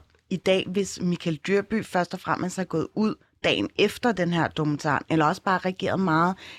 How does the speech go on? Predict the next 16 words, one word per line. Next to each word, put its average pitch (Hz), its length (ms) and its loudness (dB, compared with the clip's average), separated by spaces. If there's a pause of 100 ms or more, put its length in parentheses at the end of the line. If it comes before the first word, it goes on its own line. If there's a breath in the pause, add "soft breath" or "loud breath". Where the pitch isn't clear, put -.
(160 loud breath)
eksplicit 220 680 -2
på 190 100 -4
det, 190 200 -2
som 214 160 0
Anne 175 220 0
Thyssen 214 520 0
ligesom 180 440 -2
anfægtede 175 540 -2
ham 147 140 -2
med? 147 220 -2 (840)
Eller - 180 0
anfægtede 180 480 2
ham 156 160 2
på? - 340 -4 (420 loud breath)
Altså, 175 200 0 (140)
hvad, 208 240 4